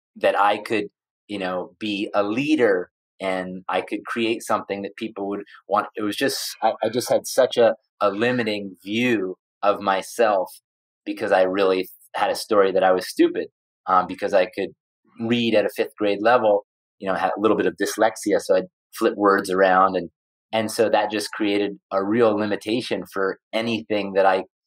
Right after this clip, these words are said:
you know, or many things that I would even venture into exploring when I went through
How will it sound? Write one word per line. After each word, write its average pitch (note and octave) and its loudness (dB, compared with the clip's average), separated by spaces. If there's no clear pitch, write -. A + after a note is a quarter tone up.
you A2 -6
know, - -4
or G2+ 0
many C3+ -2
things G2+ -6
that G2+ -4
I G2+ 2
would G#2 -2
even G2 -4
venture A2 -4
into A#2 -4
exploring A2 2
when G#2+ -2
I G2 0
went F#2 -6
through G2+ -2